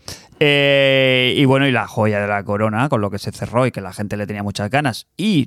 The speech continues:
tengo curiosidad por ver si, porque no sé, no sé, no, no sé, no sé ca-, no sé si me,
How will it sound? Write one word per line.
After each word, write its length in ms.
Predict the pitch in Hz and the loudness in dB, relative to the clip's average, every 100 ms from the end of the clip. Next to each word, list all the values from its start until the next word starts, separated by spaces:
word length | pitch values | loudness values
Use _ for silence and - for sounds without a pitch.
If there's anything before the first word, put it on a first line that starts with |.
| - | 0
tengo 220 | - 170 143 | -2 0 0
curiosidad 440 | 131 120 127 135 | 0 0 0 0
por 160 | 110 107 | -2 -2
ver 200 | 120 117 | -2 -2
si, 400 | - 104 101 101 98 | -4 -6 -6 -8 -4
porque 220 | 139 - | -4 -2
no 140 | 294 | -4
sé, 180 | 254 - | -4 -2
no 160 | 151 202 | 0 -2
sé, 160 | - | -2
no, 360 | 135 202 214 214 226 226 | -2 0 0 0 0 -2
no 60 | 185 | -2
sé, 260 | - - - - | -6 -12 -12 -8
no 80 | 165 | -4
sé 160 | 190 185 | -2 -2
ca-, 300 | 190 190 190 | 0 0 0
no 100 | 202 | -2
sé 100 | 196 | -2
si 120 | |
me, 80 | 208 | 0